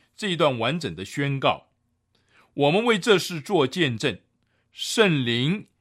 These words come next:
也为这事做见证。”啊，这个在五章三十二节，那就是教会最终的能力，也是最有力的事实。我们如果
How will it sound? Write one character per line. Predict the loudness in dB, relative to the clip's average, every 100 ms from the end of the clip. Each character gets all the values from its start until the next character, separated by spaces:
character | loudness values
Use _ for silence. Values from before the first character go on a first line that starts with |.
| _
也 | -8
为 | -4 -4
这 | 0 -2
事 | -2 -10
做 | -6 -4 -4
见 | -4 -4
证。” | -6 -8 -10 _ _ _
啊， | -10 -10 -12
这 | -12
个 | -6
在 | -6
五 | -6 -10
章 | -8 -6
三 | -4 -4
十 | -4 0
二 | 0
节， | 0 -8 -14 -18 _ _ _
那 | 4 4
就 | 4
是 | 2 -2 -4 _ _
教 | 4 6
会 | 4 0
最 | 0 -2
终 | 0 -2
的 | -2
能 | -6 -6 -4
力， | -4 -4 -10 _ _ _
也 | -8
是 | -8 -12
最 | -8 -2 0 0
有 | -2
力 | -2 -4
的 | -4
事 | -6 -8
实。 | -10 -12 -14 -16 _ _ _ _ _ _ _ -4
我 | 0
们 | 0
如 | 0 4
果 | 6 6 4